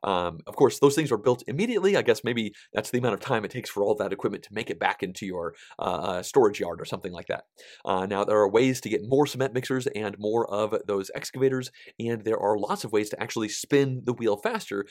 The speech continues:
to get access to that stuff. And this game is really all about trying to efficiently use that wheel to build the stuff that you need and keep things churning, because if you have all of your stuff locked up in that wheel, then you kind of found yourself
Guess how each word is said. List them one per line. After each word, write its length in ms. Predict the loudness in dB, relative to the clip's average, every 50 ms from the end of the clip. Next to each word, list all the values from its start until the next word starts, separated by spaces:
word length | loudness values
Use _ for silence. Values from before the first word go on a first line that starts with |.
| -14 -8 _
to 100 | -4 0
get 140 | 0 0 0 0
access 280 | -2 -4 -4 -8 -8
to 120 | -4 -2 -2
that 180 | -2 -2 -2
stuff. 280 | -2 0 0 0 -2 -8 _ -20 -20 -20 -16 _ -6
And 240 | -4 -4 -4 -4 -4
this 140 | -6 -6 -4
game 200 | -4 -6 -4 -6
is 100 | -8 -8
really 460 | -10 -8 -4 0 2 2 2 2 0 0
all 200 | 2 4 4 4
about 340 | 2 0 0 -2 -2 -4 -8 _ _ _ _
trying 240 | -6 -2 -2 -2 0
to 220 | -2 -4 -4 -4
efficiently 500 | -4 2 4 4 4 4 2 -2 -2 -6 -6
use 300 | -4 -2 -2 -2 -2 -2
that 200 | -4 -8 -6 -4
wheel 320 | -2 -2 0 0 -2 -4 -8 -12 -20 _ _
to 100 | -10 -6
build 200 | 0 0 0 0
the 80 | 0 0
stuff 200 | 0 -2 -2 0
that 120 | -4 -6
you 100 | -6 -8
need 300 | -6 -6 -4 -4 -4 -6 -6 -12 -20 -16 _ -4
and 300 | -2 -2 -2 -2 -4 -4
keep 240 | -4 -4 -4 -4 -8 _ -6
things 420 | -4 -4 -4 -2 -4 -8 -10 -10
churning, 420 | -6 -2 -2 -2 0 -2 -4 -6 -8
because 340 | -8 -4 -2 -2 -2 -4 -10 _ _ _ _ _
if 180 | _ -12 -4 0
you 80 | 0 2
have 120 | 2 0
all 240 | 2 2 2 4 4
of 60 | 2
your 80 | -2 -2
stuff 220 | -2 -2 -2 0
locked 300 | 0 0 0 0 0 -2
up 140 | -2 0 -2
in 80 | -4
that 120 | -6 -4 -4
wheel, 260 | -2 0 0 0 0
then 160 | 0 -2 -4
you 80 | -6 -8
kind 200 | -6 -6 -6 -6
of 80 | -4
found 200 | -4 -4 -4 -4
yourself 300 | -4 -2 0 0 0 0